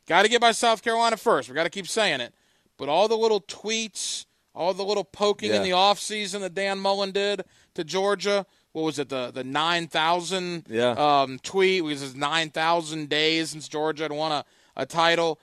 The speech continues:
Speaker 1: That's all gonna come back. It's gonna be brought back the week of the cocktail party.
Speaker 2: Are you going to that?
Speaker 1: Florida, Georgia?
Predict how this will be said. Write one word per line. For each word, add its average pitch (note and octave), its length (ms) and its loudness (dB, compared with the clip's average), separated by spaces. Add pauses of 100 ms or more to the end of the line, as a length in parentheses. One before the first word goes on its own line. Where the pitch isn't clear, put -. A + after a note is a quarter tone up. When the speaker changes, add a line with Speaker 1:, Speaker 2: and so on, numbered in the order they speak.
(140)
Speaker 1:
That's F#3 260 2
all B3 220 6
gonna A#3+ 180 0
come A#3 240 2
back. F#3 300 4
It's B2+ 100 -16
gonna E3+ 140 -4
be E3 100 -2
brought D3+ 480 -4
back F#3 460 2 (320)
the C3+ 100 -6
week D#3 180 -2
of D3+ 60 -2
the C#3+ 80 -4
cocktail C3+ 440 2
party. A2 380 -8 (100)
Speaker 2:
Are A#2 60 -6
you F#3+ 120 -6
going G3 180 -4
to A3 60 -12
that? A3+ 200 -10 (720)
Speaker 1:
Florida, A3+ 240 4
Georgia? B3 460 2